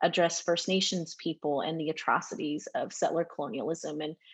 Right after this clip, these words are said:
um, that First Nations people, um, have endured. And so land acknowledgements in that context, we saw that really happen in Canada first, and then we started to adopt a lot of those. But I think the,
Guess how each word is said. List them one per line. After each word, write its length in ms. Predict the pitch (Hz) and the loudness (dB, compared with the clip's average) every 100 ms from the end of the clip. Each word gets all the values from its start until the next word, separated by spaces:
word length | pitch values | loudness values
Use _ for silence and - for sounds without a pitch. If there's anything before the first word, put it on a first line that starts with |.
| - - | -20 -2
um, 280 | 165 165 170 | 0 0 0
that 140 | - - | 0 2
First 220 | 170 - | 0 0
Nations 580 | 180 - 160 165 - - | -2 -2 -4 -6 -8 -6
people, 540 | - 170 151 143 147 - | -6 -2 2 2 0 -2
um, 360 | 156 147 135 - | -2 -2 -4 -8
have 200 | 175 180 | -4 -2
endured. 540 | 165 165 202 208 175 151 | -2 0 4 6 6 4
And 220 | 170 170 | 0 -2
so 380 | - 180 170 170 - - - | 4 6 6 4 -6 -10 2
land 260 | 190 226 | 6 8
acknowledgements 640 | 226 190 180 170 - 170 | 6 6 4 4 0 -4
in 140 | 160 160 | -2 2
that 240 | 180 202 - | 2 2 -2
context, 640 | 175 165 - 180 113 - | -4 -4 -8 -6 -6 -4
we 80 | 180 | -4
saw 200 | - 165 | 0 2
that 160 | 165 - | 2 2
really 260 | 175 165 - | 2 2 -2
happen 440 | 165 - 165 165 - _ _ | -6 -4 -4 -6 -10 _ _
in 120 | 170 165 | -6 -6
Canada 500 | - 196 262 208 156 | -2 0 2 0 -2
first, 340 | - 143 - | 0 -2 0
and 120 | 175 | 0
then 160 | 175 175 | 2 2
we 120 | 180 | 2
started 400 | 190 180 165 160 | 2 2 2 2
to 140 | - | 0
adopt 440 | 170 - 170 190 - | -2 2 4 4 2
a 60 | |
lot 240 | 156 143 156 | 2 2 2
of 80 | - | 0
those. 240 | 95 - | -2 0
But 100 | 190 | 0
I 80 | 196 | 2
think 260 | 196 254 | 2 0
the, 120 | 208 | -2